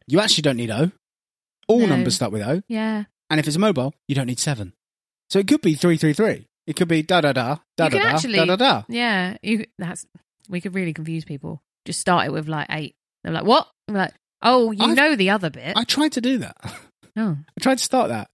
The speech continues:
Speaker 1: When people go like, "Oh, what's your number?" I go, "eight five oh."
Speaker 2: Do you? We should
Speaker 1: Yeah.
Speaker 2: start it, you know. Do you know that could be a good truth and, truth and a lie for you?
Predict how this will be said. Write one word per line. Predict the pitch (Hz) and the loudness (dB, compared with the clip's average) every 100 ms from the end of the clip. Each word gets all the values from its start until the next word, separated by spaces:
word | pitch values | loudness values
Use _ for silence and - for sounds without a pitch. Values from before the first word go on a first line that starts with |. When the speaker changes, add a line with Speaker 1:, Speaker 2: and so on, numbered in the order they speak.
| _ _ _ _ | _ _ _ _
Speaker 1:
When | 214 254 | 2 4
people | 247 220 | 4 4
go | 190 | 4
like, | 165 - | 4 2
"Oh, | 147 | 2
what's | 147 | 2
your | 151 | 2
number?" | 135 | 0
I | 95 117 | -2 -2
go, | 120 - | -4 -2
"eight | 147 131 | -2 0
five | 123 | 0
oh." | 87 120 - _ _ _ _ _ _ _ _ _ _ | 0 -6 -8 _ _ _ _ _ _ _ _ _ _
Speaker 2:
Do | 165 | 0
you? | 233 240 156 131 123 131 - | 2 2 2 -2 -8 -12 -2
We | 185 | 0
should | 185 - | 0 -2
Speaker 1:
Yeah. | 208 180 | 2 2
Speaker 2:
start | - | 0
it, | - | -6
you | - | -12
know. | 139 147 160 _ _ - | -12 -12 -14 _ _ 0
Do | |
you | |
know | 202 | 4
that | 190 - | 4 2
could | 185 | 0
be | 175 | 0
a | |
good | 160 170 | 0 -2
truth | - 160 | -2 -4
and, | 160 156 _ | -4 -10 _
truth | - 175 196 | -2 0 0
and | 170 | 2
a | |
lie | 175 180 | 2 2
for | 175 | 0
you? | 185 185 | 0 0